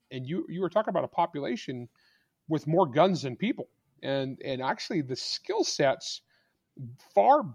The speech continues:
better than any insurgency that we've ever fought before. Like I said, having this dinner with a bunch of swat team guys in a major metro American city, like the guys who actually are boots on the ground um, first line of defense on this kind of thing. And they're, they are like, "No, this is insane. This is madness. Stop.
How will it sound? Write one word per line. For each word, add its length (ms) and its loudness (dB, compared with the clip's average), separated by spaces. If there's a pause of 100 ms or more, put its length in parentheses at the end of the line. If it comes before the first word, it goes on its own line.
(220)
better 320 4
than 160 0
any 220 0
insurgency 680 -2
that 80 -4
we've 180 0
ever 160 -2
fought 320 -2
before. 380 -10
Like 320 -16
I 40 -6
said, 220 -2
having 220 6
this 100 -4
dinner 200 2
with 120 -2
a 20 -10
bunch 200 -4
of 60 -12
swat 280 -4
team 160 -4
guys 260 -2
in 60 -8
a 60 -6
major 320 -4
metro 360 -4
American 440 -6
city, 400 -2
like 160 -8
the 60 -20
guys 260 4
who 160 -4
actually 340 -6
are 80 -4
boots 420 -2
on 140 2
the 80 -6
ground 580 -2 (600)
um, 580 0
first 280 0
line 180 0
of 60 -4
defense 380 -6
on 60 -4
this 140 -8
kind 180 -6
of 80 -10
thing. 200 -8
And 100 -8
they're, 220 -8
they 640 2
are 120 2
like, 200 -2
"No, 200 6
this 180 -2
is 120 -4
insane. 460 0
This 120 -6
is 160 -8
madness. 460 0
Stop. 460 2